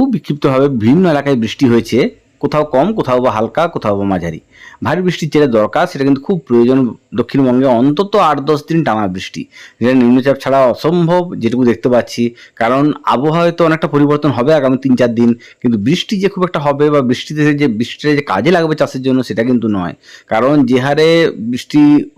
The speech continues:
ঘাটতি আছে তাতে কিন্তু প্রচণ্ড বৃষ্টির দরকার, অন্তত সাত আট দিন টানা যদি বৃষ্টি হয় তাহলে কিন্তু অনেকটা রেহাই মিলবে দক্ষিণবঙ্গের অন্তত ধান চাষের জন্য। চলুন শুরু করি আগামীকাল কেমন থাকবে আমাদের পার্শ্ববর্তী এলাকার আবহাওয়া। আগামীকাল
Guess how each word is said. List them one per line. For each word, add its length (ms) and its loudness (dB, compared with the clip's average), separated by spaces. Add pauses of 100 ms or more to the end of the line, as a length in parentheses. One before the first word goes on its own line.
(120)
ঘাটতি 280 -6 (120)
আছে 180 -4
তাতে 180 -6
কিন্তু 200 0
প্রচণ্ড 320 0 (120)
বৃষ্টির 320 -6
দরকার, 260 0
অন্তত 320 -2 (160)
সাত 140 -2
আট 180 -2
দিন 120 0
টানা 220 -2
যদি 160 -2
বৃষ্টি 360 -6
হয় 140 2 (260)
তাহলে 200 0
কিন্তু 160 2
অনেকটা 280 0
রেহাই 240 2
মিলবে 240 0 (100)
দক্ষিণবঙ্গের 520 -2 (160)
অন্তত 200 0 (100)
ধান 140 -2
চাষের 260 -12
জন্য। 220 -4 (460)
চলুন 180 2
শুরু 200 -2
করি 120 4 (120)
আগামীকাল 440 0
কেমন 180 0
থাকবে 220 -2
আমাদের 200 -2
পার্শ্ববর্তী 400 -6
এলাকার 260 -4
আবহাওয়া। 220 -8 (400)
আগামীকাল 480 0